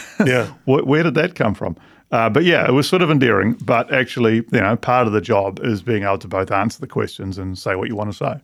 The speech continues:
Speaker 1: Mm.
Speaker 2: And that's, that's the gig.
Speaker 1: Mm. Um, in all of those campaigns, John Key,
Speaker 2: Mm.
Speaker 1: at a certain point, I think normally quite early in election year, and he started the
Speaker 2: Mm.
Speaker 1: tradition,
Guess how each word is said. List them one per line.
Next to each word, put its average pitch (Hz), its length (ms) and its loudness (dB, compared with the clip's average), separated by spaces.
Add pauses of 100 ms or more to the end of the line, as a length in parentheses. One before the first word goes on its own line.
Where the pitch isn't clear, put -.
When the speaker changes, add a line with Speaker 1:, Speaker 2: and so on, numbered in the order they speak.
(100)
Speaker 1:
Mm. 98 120 -12 (240)
Speaker 2:
And - 140 0
that's, - 340 -4 (220)
that's - 280 -6
the - 80 -12
gig. 104 280 -8 (160)
Speaker 1:
Mm. 98 200 -8 (600)
Um, 131 300 -2 (1800)
in 180 240 2
all 151 200 4
of 117 80 -2
those 113 200 2
campaigns, 95 720 -8 (600)
John 113 240 0
Key, 90 380 -12 (260)
Speaker 2:
Mm. 87 240 -2 (1120)
Speaker 1:
at 135 240 -6
a 151 140 -4
certain 156 360 -2
point, 123 380 -2
I 127 60 -6
think 143 180 -4
normally 190 320 0
quite 143 260 -4
early 127 220 0
in 101 80 -6
election 113 420 -8
year, 98 200 -14
and 156 140 -12
he 101 60 -14
started 95 360 -10
the 98 80 -12
Speaker 2:
Mm. - 40 -20
Speaker 1:
tradition, 98 540 -6